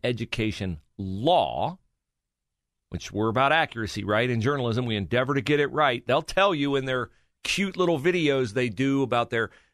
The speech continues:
neighborhood initiative on news and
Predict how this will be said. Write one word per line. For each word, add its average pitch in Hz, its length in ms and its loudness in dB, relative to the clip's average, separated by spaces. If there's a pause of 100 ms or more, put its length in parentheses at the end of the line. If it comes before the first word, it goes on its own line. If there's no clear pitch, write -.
neighborhood 165 720 2
initiative 160 580 -2
on 156 220 0
news 165 460 0
and 98 100 -6